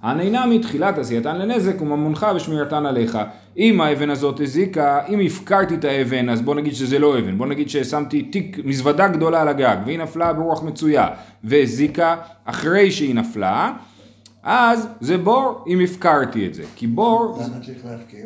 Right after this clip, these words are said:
Speaker 2: ברגע שזה נפל ברשות הרבים זה מופקר.
Speaker 1: אז לא, כי, כי אמרנו ש-, אה, בור, לפ-, זה לפי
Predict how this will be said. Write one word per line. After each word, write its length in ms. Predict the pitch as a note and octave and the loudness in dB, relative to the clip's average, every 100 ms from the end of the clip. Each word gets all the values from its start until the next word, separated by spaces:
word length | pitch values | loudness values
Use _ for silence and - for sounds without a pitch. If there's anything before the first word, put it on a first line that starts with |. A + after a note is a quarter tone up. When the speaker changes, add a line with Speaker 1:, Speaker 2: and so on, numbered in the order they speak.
| A#2 | -14
Speaker 2:
ברגע 300 | G#2+ A2 A#2 | -12 -12 -10
שזה 160 | A2+ A#2 | -8 -6
נפל 260 | A2+ A2+ A2+ A2+ | -6 -6 -8 -8
ברשות 320 | A2+ - A2+ | -10 -10 -10
הרבים 420 | G#2+ G2 F2+ G2+ | -10 -10 -12 -14
זה 80 | G2+ | -14
מופקר. 280 | G#2 G#2+ - | -14 -8 0
Speaker 1:
אז 140 | C#3 E3 | 2 4
לא, 180 | A#2+ G2+ | 2 0
כי, 300 | C#3 D3+ - | -4 -4 -6
כי 140 | C3 | -4
אמרנו 460 | C3 G3+ G#3+ G3 G3+ | 0 2 2 0 -2
ש-, 140 | F#3+ | -2
אה, 500 | C#3 C3+ C#3 A#2 A#2 A2+ | -2 -2 0 0 0 0
בור, 520 | C3+ G3+ C#3+ F#2+ - - _ _ _ _ _ - | 2 4 4 0 -8 -20 _ _ _ _ _ -10
לפ-, 260 | C3 B2+ - | -10 -8 -6
זה 260 | A#2+ D3 D3 | 2 4 4
לפי 640 | D3 A3 G3+ C#3 - | 2 4 4 4 -2